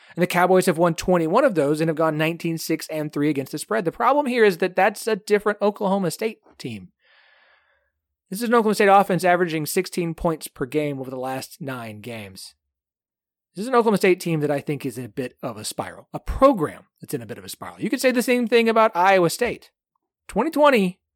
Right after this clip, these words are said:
feels like a long time ago for Iowa State. Plus, if it's a close game, I mean, Matt Campbell's record in one-score games, I mean,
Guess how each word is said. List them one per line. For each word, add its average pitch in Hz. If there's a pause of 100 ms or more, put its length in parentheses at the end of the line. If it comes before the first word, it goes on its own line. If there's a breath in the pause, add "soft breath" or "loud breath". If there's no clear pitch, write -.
(180)
feels 196
like 180
a 143
long 175
time 127
ago 90 (560)
for 143
Iowa 117
State. - (600)
Plus, 214 (340 soft breath)
if 180
it's 247
a 196
close 214
game, 175 (640)
I 127
mean, 117
Matt 196
Campbell's 160 (140)
record 151
in 110
one-score 156
games, 139
I 117
mean, 107